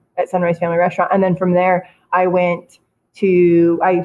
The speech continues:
stayed there all the way until I left for college. And then when I left for college, I came up here to, um, North Idaho at Coeur d'Alene, went to N I C on a softball scholarship.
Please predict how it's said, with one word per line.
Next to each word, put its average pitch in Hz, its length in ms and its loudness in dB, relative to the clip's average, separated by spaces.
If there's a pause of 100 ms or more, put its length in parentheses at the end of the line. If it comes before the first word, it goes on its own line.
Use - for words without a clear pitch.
stayed 196 280 -2
there 196 140 2
all 185 140 2
the 196 60 0
way 208 80 2
until 202 180 0
I 185 60 2
left 185 140 0
for 170 100 -4
college. 214 580 -2
And 185 160 0
then 180 200 0
when 175 120 0
I 170 320 0
left 180 220 -2
for 170 100 -2
college, 185 320 -2
I 180 80 2
came 180 180 -6
up 175 140 -4
here 185 140 -2
to, 175 360 0
um, 170 200 -4
North 175 180 -2
Idaho 180 380 0
at 170 280 -4
Coeur 190 180 -2
d'Alene, 180 260 -2
went 180 140 -6
to 180 220 -2
N 180 80 0
I 180 100 0
C 185 180 -4
on 175 100 -2
a 170 60 -4
softball 180 420 -2
scholarship. 175 600 -4